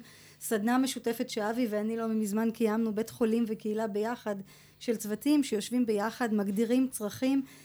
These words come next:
ומעלים רעיונות לפתרונות, אה, מתוך הניסיון שלהם, מתוך המקצועות שלהם, והפתרונות האלה עולים חזרה למעלה לפיתוח וליציאה לקולות קוראים לחברות. בעצם אנחנו סוגרים בזה מעגל, אנחנו פתוחים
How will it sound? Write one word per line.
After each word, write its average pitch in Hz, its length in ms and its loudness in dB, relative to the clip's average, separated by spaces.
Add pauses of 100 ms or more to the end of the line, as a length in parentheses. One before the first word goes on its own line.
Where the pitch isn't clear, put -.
ומעלים 226 440 2
רעיונות 247 480 2
לפתרונות, 247 880 0 (460)
אה, 220 260 4
מתוך 233 440 2
הניסיון 254 540 4
שלהם, 226 360 0
מתוך 262 400 0
המקצועות 254 640 2
שלהם, 226 460 2 (400)
והפתרונות 226 720 2
האלה 277 480 4
עולים 247 360 4
חזרה 233 420 4
למעלה 277 400 6
לפיתוח 240 760 2
וליציאה 226 560 4
לקולות 247 380 2
קוראים 247 480 6 (380)
לחברות. 226 600 4 (340)
בעצם 269 260 6
אנחנו 262 200 4
סוגרים 240 380 6
בזה 254 220 4
מעגל, 220 560 6
אנחנו 202 260 0
פתוחים 285 420 6